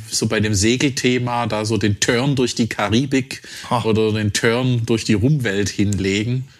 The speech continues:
Speaker 2: Auch wenn's eine grüne Flasche gibt, ist es nicht immer dasselbe in grün.
Speaker 1: <laughs>
Speaker 2: Ähm,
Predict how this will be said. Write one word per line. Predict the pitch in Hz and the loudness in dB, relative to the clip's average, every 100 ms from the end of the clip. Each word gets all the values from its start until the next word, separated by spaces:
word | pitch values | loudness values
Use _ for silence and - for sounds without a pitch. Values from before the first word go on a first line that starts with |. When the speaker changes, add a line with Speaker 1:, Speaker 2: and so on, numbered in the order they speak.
| - - - - | -20 -20 -20 -6
Speaker 2:
Auch | - 127 | -4 0
wenn's | 160 175 | 0 2
eine | 160 | 0
grüne | 135 165 165 | 0 0 0
Flasche | - 131 127 | 0 -2 0
gibt, | 123 147 | -2 -4
ist | 127 117 | -4 -4
es | 110 | -4
nicht | 131 | -4
immer | 131 123 | -2 0
dasselbe | 113 104 120 117 | 0 0 -2 -2
in | 113 | -2
grün. | 113 120 | -2 0
Speaker 1:
<laughs> | 147 220 - 143 135 123 101 | 2 0 2 2 2 -2 -2
Speaker 2:
Ähm, | - 127 127 127 123 | 0 2 2 0 -2